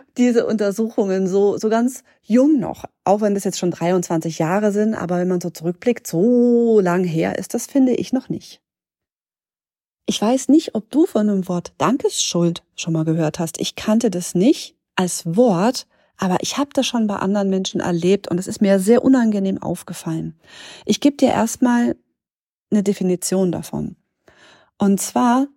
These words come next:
Dankesschuld, ähm, stellt sich nach empfangener Hilfe ein,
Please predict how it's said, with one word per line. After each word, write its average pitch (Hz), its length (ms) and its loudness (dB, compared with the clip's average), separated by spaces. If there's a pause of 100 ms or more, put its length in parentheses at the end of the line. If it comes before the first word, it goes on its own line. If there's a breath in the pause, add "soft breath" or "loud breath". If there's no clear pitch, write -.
(140)
Dankesschuld, 233 1080 -2 (640)
ähm, 208 240 2
stellt 202 400 0
sich 247 200 -2
nach 185 220 0
empfangener 277 600 0
Hilfe 233 520 -2
ein, 160 400 -2